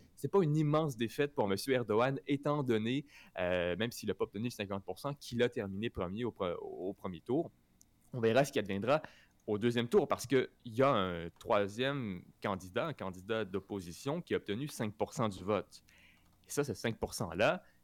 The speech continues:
qui a été donné à un candidat d'opposition, est-ce qu'il va se placer derrière le, le, le, le, le principal adversaire de monsieur Erdogan, ou ce sont des gens qui sont pas satisfaits de monsieur Erdogan, mais pas au point de, de, de, de se ranger derrière un adversaire social-démocrate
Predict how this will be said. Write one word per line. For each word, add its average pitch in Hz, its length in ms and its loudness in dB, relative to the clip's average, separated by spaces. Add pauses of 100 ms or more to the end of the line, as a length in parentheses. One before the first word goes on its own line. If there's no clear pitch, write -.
(140)
qui 120 120 -4
a 98 40 0
été 98 120 -4
donné 104 360 0
à 117 40 0
un - 60 -2
candidat 104 400 -2
d'opposition, 101 680 -4 (260)
est-ce - 100 -14
qu'il 117 140 -12
va 208 80 2
se 208 80 -8
placer 147 560 -2 (260)
derrière 104 640 0 (300)
le, 87 240 -2
le, 82 200 -4
le, - 160 -14
le, - 160 -10 (580)
le 98 80 -8
principal 98 420 0
adversaire 95 420 0
de 107 80 -4
monsieur 90 260 -2
Erdogan, 135 440 0
ou - 40 -2
ce - 140 -8
sont 104 180 -6
des 95 180 -4
gens 120 240 -2
qui 110 360 -6 (180)
sont - 160 -10
pas - 140 -4
satisfaits 139 640 0
de 110 100 -2
monsieur 98 480 -4
Erdogan, 135 400 0
mais 113 100 -2
pas 175 140 -2
au 160 120 2
point 143 360 -2
de, 110 260 0 (260)
de, 67 340 -10
de, 76 80 -10
de - 120 -16
se - 120 -14
ranger 113 340 -2
derrière 113 320 0
un 104 80 -2
adversaire 98 480 -4
social-démocrate 107 880 -4